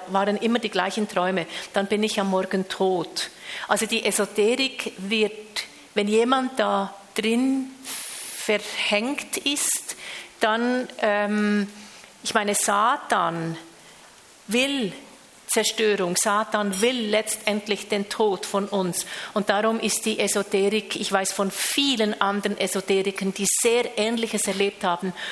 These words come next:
Und das ist, ähm, das ist kein Spiel, auch wenn es noch so harmlos verkauft wird. Und wenn ich jetzt Dinge sage und ihr versteht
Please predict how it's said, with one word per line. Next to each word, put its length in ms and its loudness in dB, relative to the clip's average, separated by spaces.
Und 260 2
das 180 0
ist, 340 0
ähm, 480 2
das 120 0
ist 180 0
kein 400 0
Spiel, 880 -2
auch 220 2
wenn 180 4
es 280 0
noch 220 2
so 200 0
harmlos 520 2
verkauft 600 -2
wird. 380 -4
Und 200 2
wenn 360 2
ich 200 2
jetzt 300 2
Dinge 280 2
sage 580 2
und 360 0
ihr 140 2
versteht 800 0